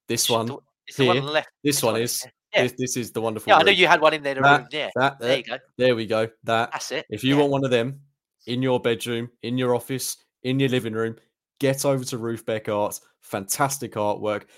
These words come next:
Speaker 1: fantastic pin badges, cards, sculptures, whatever you need. Always
Speaker 2: <laughs>
Speaker 1: developing, always evolving, new little bits of artwork.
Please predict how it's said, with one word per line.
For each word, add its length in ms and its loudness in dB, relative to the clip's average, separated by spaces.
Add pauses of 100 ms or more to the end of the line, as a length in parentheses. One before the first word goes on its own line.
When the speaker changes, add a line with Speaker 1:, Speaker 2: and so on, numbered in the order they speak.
(120)
Speaker 1:
fantastic 840 -6
pin 220 -6
badges, 500 -6 (800)
cards, 640 2 (320)
sculptures, 1000 0 (140)
whatever 380 2
you 140 -2
need. 360 -2 (300)
Always 360 0
Speaker 2:
<laughs> 80 -2
Speaker 1:
developing, 540 -2 (120)
always 340 -2
evolving, 500 -2
new 180 -6
little 240 -8
bits 200 -10
of 80 -10
artwork. 480 0